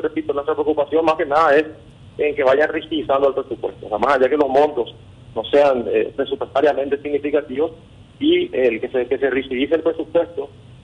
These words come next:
y que básicamente, teniendo en cuenta que cuando asignamos recursos a salarios, eso ya queda para siempre, ¿verdad? Ya no es que el año que viene podemos corregir eso, eso ya va a quedar para siempre. Entonces, eso es lo que nos preocupa,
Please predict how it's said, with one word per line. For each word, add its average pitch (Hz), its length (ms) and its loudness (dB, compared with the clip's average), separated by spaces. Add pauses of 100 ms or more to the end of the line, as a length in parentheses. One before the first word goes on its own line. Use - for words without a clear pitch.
(120)
y 131 60 -20
que 131 200 0
básicamente, 135 640 2
teniendo 127 220 0
en 139 60 -2
cuenta 143 220 0
que 147 240 -2 (540)
cuando 131 500 4
asignamos 139 480 0
recursos 151 380 -4
a - 20 -8
salarios, 151 380 2
eso 170 80 -2
ya 160 100 2
queda 139 220 -4
para 135 240 -4
siempre, 127 320 -2
¿verdad? 101 200 -2
Ya 113 80 -6
no 107 120 -4
es 120 80 -4
que 160 80 0
el 139 80 2
año 139 120 2
que 147 80 4
viene 131 140 4
podemos 135 240 -2
corregir 135 320 -2
eso, 123 180 -2 (460)
eso 113 140 -8
ya 135 100 6
va 127 80 2
a - 20 -6
quedar 120 240 2
para - 200 -6
siempre. 123 240 0
Entonces, 135 180 0
eso 147 80 -4
es 160 60 2
lo 165 60 2
que 180 120 2
nos 180 80 -4
preocupa, - 480 -2